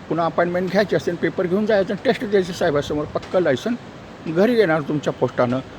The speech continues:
तर प्रत्येकानं आता पेपरलेस सेवेनं काम करा. मूचवाले मोकाशी YouTube-चे व्हिडिओ पाहत राहा की जेणेकरून तुम्हाला त्याच्यातून माहिती मिळत राहील. धन्यवाद.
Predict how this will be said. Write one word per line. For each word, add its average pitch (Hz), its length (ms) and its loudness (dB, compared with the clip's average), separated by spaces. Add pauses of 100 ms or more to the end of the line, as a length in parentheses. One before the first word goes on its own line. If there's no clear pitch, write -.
(220)
तर 131 60 4
प्रत्येकानं 175 540 0
आता 147 180 -4
पेपरलेस 131 520 0
सेवेनं 117 340 2
काम 131 260 0
करा. 139 220 0 (380)
मूचवाले 131 460 2
मोकाशी 131 500 2
YouTube-चे 127 440 0
व्हिडिओ 120 440 0 (140)
पाहत 123 320 0
राहा 127 160 4 (440)
की 262 60 2
जेणेकरून 131 600 2
तुम्हाला 127 320 0
त्याच्यातून 120 440 -2
माहिती 107 300 0
मिळत 113 360 4
राहील. 139 240 2 (420)
धन्यवाद. 143 440 2